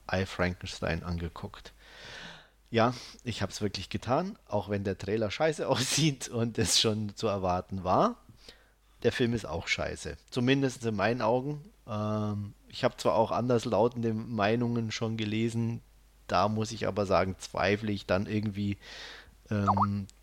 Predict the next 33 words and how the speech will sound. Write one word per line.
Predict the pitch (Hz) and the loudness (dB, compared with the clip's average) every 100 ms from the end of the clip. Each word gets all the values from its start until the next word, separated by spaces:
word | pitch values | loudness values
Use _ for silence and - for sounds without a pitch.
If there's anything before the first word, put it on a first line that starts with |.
| _ - | _ 2
daran, | 98 101 104 101 | 6 6 6 4
dass | 95 - | 2 0
die, | 104 101 95 87 - _ _ _ - - | -4 -2 -2 -4 -14 _ _ _ -18 -8
wie | 95 | -2
soll | 98 95 | 0 0
ich | 90 | 0
sagen, | 98 92 101 101 98 _ - - - - _ _ - | 2 2 4 0 -4 _ -20 -20 -20 -20 _ _ -4
ähm, | 104 101 101 101 101 101 101 98 95 - _ _ _ _ _ _ _ _ - | 0 2 0 0 0 0 0 -2 -4 -10 _ _ _ _ _ _ _ _ 0
den | 117 | 2
Film | 107 123 123 | 4 4 6
wirklich | 120 - 107 | 4 0 -4
gesehen | - 98 113 147 147 | -4 0 0 0 2
haben | 143 143 - | 2 2 2
oder | 110 101 | 0 0
vielleicht | 104 90 - | 0 0 0
leiden | 90 87 95 | 2 2 0
sie | 95 | -2
an | 90 | -2
einer | 90 82 | 0 2
Augenkrankheit, | 147 156 - 127 135 - 117 117 | 2 0 0 0 0 2 2 2
das | 90 92 | -4 0
weiß | 76 127 147 | 4 4 2
ich | 147 | -4
nicht, | 139 156 - - - | -4 -4 -6 -16 -8
aber | 110 107 113 117 - - - _ _ _ _ _ | -4 0 0 0 -4 -14 -20 _ _ _ _ _
naja, | 127 113 73 69 _ | 0 2 2 -4 _
wir | 135 147 | -2 0
kommen | - 131 | 2 2
mal | 117 107 | 4 2
zu | 110 | 0
den | 101 95 | -2 -2
Details. | 98 - - - - - - - - - _ | -4 -4 -6 -6 -12 -20 -20 -20 -20 -20 _
Frankenstein | - 131 156 165 - 143 139 139 143 139 | 0 2 2 -2 -4 0 2 2 0 -6